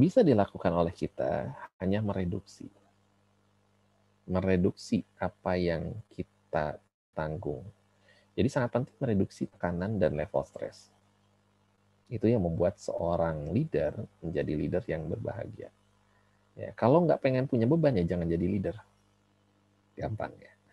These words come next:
<laughs> Tapi kalau nggak jadi beba-, jadi leader juga, bebannya juga berat juga sama. Ya. Mungkin lebih berat juga ya. <laughs> Jadi caranya gimana? Reduksi. Punya cara bagaimana kita mengelola. Mengelola emosi, mengelola hidup,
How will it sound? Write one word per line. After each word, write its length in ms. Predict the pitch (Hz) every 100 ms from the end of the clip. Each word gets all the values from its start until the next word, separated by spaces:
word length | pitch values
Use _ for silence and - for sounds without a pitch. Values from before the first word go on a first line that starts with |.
| _
<laughs> 1000 | - - 120 - 107 _ _ - - -
Tapi 200 | 107 147
kalau 160 | 139 113
nggak 160 | 110
jadi 160 | 104 104
beba-, 380 | 113 110 107 -
jadi 240 | 107 101 101
leader 220 | 107 143
juga, 240 | 151 123 127 -
bebannya 320 | 113 107 131
juga 160 | 131 104
berat 260 | 98 95 -
juga 160 | 107 101
sama. 340 | - 85 80 -
Ya. 320 | - 95 104 - _
Mungkin 260 | 101 120 110
lebih 140 | 95
berat 240 | 92 87 92
juga 240 | 87 85
ya. 160 | 76 117 - _ _
<laughs> 720 | - - 123 _ - - - -
Jadi 120 | -
caranya 380 | 220 214 190 233
gimana? 300 | 214 214 - -
Reduksi. 320 | - 175 - - _ _ _ _ _ -
Punya 320 | 156 160 151 -
cara 320 | - 135 80 - - -
bagaimana 440 | 107 107 107 120
kita 240 | - - 151
mengelola. 720 | 139 127 120 117 117 110 - _ _ _ _ - _
Mengelola 400 | - 117 113 95
emosi, 920 | - 90 113 160 - 101 90 90 85 95 _ _ _
mengelola 400 | 95 90 90 85
hidup, 760 | - 117 107 98 92 90 90 92